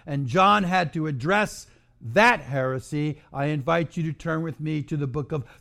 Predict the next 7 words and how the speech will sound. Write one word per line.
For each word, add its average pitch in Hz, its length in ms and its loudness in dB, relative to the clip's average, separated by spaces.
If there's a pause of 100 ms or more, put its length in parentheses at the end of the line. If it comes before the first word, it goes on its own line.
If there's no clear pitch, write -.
Colossians 156 1040 2 (280)
as 123 220 0
we 139 120 -2
see 151 340 0
the 151 140 0
Apostle 147 560 0
Paul 123 760 -6